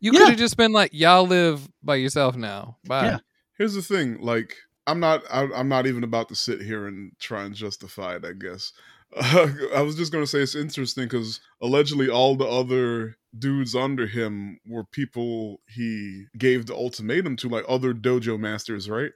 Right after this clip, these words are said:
Speaker 1: Yeah.
Speaker 3: And
Speaker 2: Yeah.
Speaker 1: That's a
Speaker 3: they
Speaker 1: very
Speaker 3: join
Speaker 1: valid
Speaker 3: them,
Speaker 1: point.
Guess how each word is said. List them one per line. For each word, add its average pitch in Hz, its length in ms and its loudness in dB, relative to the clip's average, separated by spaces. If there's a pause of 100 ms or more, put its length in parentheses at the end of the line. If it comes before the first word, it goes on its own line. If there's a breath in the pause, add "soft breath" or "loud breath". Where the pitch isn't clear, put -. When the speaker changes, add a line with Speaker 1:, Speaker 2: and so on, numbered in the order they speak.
Speaker 1:
Yeah. 147 380 0
Speaker 3:
And 113 360 0
Speaker 2:
Yeah. 104 140 0 (340)
Speaker 1:
That's 131 200 -6
a - 20 -6
Speaker 3:
they 123 80 0
Speaker 1:
very 127 220 2
Speaker 3:
join 120 220 0
Speaker 1:
valid 113 120 0
Speaker 3:
them, 113 140 -4
Speaker 1:
point. - 220 -10